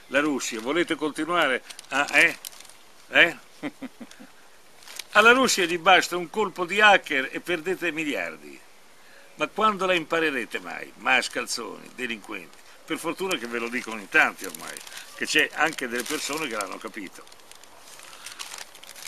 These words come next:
anac, è tregua, più controlli su Cantone, appalti, cambiano le norme, il magistrato, non ho perso.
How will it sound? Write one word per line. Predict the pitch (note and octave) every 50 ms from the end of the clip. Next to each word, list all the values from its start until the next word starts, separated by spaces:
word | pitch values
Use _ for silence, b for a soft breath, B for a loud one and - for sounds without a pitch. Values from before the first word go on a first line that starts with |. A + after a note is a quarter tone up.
| - - -
anac, | G#3+ A3 G3+ F#3+ E3+ D#3 C#3 A#2+ - - - C3 A#2 A#2+ - -
è | - F#3 F#3+ F#3
tregua, | - F#3+ F3+ F3 D#3 C#3 A#2+ C3 C#3+ C#3+ C#3+ C3+ - -
più | - G#3+ A3 -
controlli | - A3 A3+ G3 - - F#3+ F3+ F3 E3+ E3 D#3+ D#3
su | - - F3 D#3
Cantone, | - E3 D#3 D3 - - D#3 C#3 C3+ B2 G#2+ C3 C#3 C#3+ C#3 -
appalti, | D#3 C#3+ - - - G3 F#3+ E3+ C#3+ B2 G#2+ - C3+ B2 A2
cambiano | - F3 F#3 F3 D#3 C3+ C3+ D3 C#3 D3+ E3
le | F3 F#3
norme, | D#3+ D#3+ D#3+ D#3+ D#3+ D#3 D3 D3+ D#3
il | D3+ D3 D3 C3+
magistrato, | D3+ D#3 D3+ C#3 D#3 D3 - - D3 C#3+ C#3 C3 A2 - B2 A#2+
non | B2+ C#3+ D3 D3
ho | C#3+ B2+
perso. | - - A#2 G#2 G2+ G2 F#2 - - - G#2 F#2+